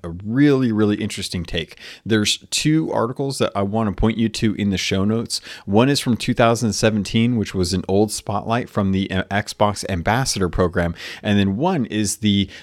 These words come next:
latest May, uh, spotlight that he got for becoming the Xbox Ambassador of the Month.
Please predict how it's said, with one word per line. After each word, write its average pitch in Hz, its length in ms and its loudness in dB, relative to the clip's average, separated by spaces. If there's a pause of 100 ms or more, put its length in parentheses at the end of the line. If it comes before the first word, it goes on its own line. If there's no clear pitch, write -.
latest 127 680 2
May, 123 600 2
uh, 85 340 -2 (160)
spotlight 95 640 0
that 95 320 0
he 117 220 0
got 101 320 0
for 98 320 2
becoming 104 540 0
the 98 200 -2
Xbox 107 580 0
Ambassador 98 720 0 (320)
of 107 300 0
the 101 100 4
Month. 92 440 -2